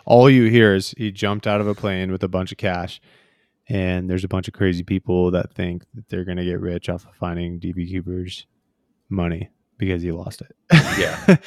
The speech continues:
Speaker 1: <laughs> Everyone thinks he
Speaker 2: Which, like
Speaker 1: died, but, like, this guy was obviously
Speaker 2: Yeah.
Speaker 1: very experienced. I don't think he died.
Speaker 2: Y-, yeah, and that,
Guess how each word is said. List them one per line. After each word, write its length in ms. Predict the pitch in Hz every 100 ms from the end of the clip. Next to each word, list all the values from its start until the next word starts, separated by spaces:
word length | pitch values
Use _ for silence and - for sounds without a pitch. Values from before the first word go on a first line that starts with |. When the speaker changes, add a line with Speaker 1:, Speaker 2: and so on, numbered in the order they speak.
| -
Speaker 1:
<laughs> 200 | - -
Everyone 260 | 143 185
thinks 160 | 185 180
he 60 | 160
Speaker 2:
Which, 140 | 104
like 260 | 107 107 92
Speaker 1:
died, 100 | 98
but, 140 | 95
like, 320 | 104 95 - _ _ _ _ _ _ _ _ _ - 151 _ _ -
this 180 | 123 -
guy 280 | 131 123
was 140 | 117 107
obviously 560 | 104 107 101 - 101
Speaker 2:
Yeah. 60 | 95
Speaker 1:
very 160 | 101 98
experienced. 680 | 90 - 95 87 85 - -
I 240 | - 95
don't 200 | 95 90
think 200 | - 95
he 100 | 87
died. 300 | 80 - - _ _ _ _ _ _ _ _ _ _ _ _ _ _
Speaker 2:
Y-, 80 | 123 123
yeah, 240 | 123 127 120
and 140 | 117
that, 320 | 117 - 104